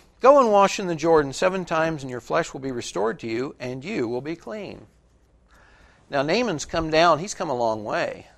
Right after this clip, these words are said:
from Damascus. And he's traveled a few miles, and he's come to the king of Israel, and now he's come down to this little house. The king of Israel received him.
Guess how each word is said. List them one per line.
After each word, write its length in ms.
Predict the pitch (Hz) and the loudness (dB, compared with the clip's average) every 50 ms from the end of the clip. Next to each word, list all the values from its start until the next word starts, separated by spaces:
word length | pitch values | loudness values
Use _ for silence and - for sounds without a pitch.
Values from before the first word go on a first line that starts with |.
| _ - - - - | _ -20 -20 -20 -20
from 340 | - - - 120 117 107 - - | -18 -14 -14 -14 -14 -14 -10 -8
Damascus. 760 | 123 131 147 156 156 - - - - - 131 - - - _ _ _ _ _ _ _ _ _ _ - - - - - - - - - - - - - - - | -4 -2 0 0 0 -2 -6 -10 -12 -12 -12 -14 -18 -20 _ _ _ _ _ _ _ _ _ _ -20 -20 -20 -20 -20 -20 -20 -20 -20 -20 -20 -20 -20 -16 -10
And 140 | 139 143 151 | -8 -6 -6
he's 160 | 175 208 - | -6 -6 -8
traveled 420 | - - 190 180 185 185 180 170 156 | -4 0 2 4 4 4 2 0 -2
a 40 | |
few 200 | - - 180 180 | -4 -6 -6 -6
miles, 580 | 170 160 151 151 151 160 165 175 185 180 160 - | -2 0 0 2 2 4 4 2 2 0 -2 -4
and 100 | 147 139 | -6 -8
he's 140 | 135 123 - | -8 -10 -10
come 220 | - 175 175 180 | -8 -6 -6 -6
to 60 | 180 | -6
the 120 | 165 170 160 | -8 -10 -10
king 240 | - 180 170 170 160 | -8 -8 -8 -6 -6
of 100 | 143 139 | -4 -2
Israel, 680 | 151 156 151 - 175 170 165 170 175 175 175 165 127 | -2 -2 -2 -4 -4 -4 0 0 2 2 2 0 -2
and 120 | 113 113 | -4 -6
now 160 | 120 143 175 | -6 -6 -6
he's 140 | 185 165 - | -6 -6 -8
come 180 | - 175 165 160 | -10 -12 -6 -4
down 180 | 160 160 165 | -2 -2 -2
to 60 | 160 147 | -2 -6
this 180 | 156 156 - | -10 -8 -6
little 200 | 165 156 156 160 | -4 -4 -4 -4
house. 400 | 143 135 127 127 135 165 - - | -4 -2 0 0 0 0 -2 -6
The 100 | - 143 | -12 -12
king 220 | - - 247 247 208 | -8 -4 -2 -2 0
of 80 | 170 | 2
Israel 340 | 196 247 214 185 170 147 147 | 2 2 2 0 0 2 2
received 500 | 160 160 - - 214 226 247 247 214 170 | 0 -2 -4 -6 -6 -6 -6 -8 -8 -10
him. 240 | - - - 113 | -10 -10 -10 -14